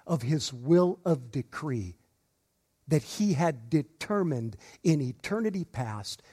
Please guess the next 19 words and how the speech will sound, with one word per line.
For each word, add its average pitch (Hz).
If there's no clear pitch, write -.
precisely 120
what 135
was 113
going 120
to 120
take -
place. -
In 139
his 110
sovereignty, 113
he 127
brought 117
it 113
about. 98
And 160
he 156
did 117
that 95
without 156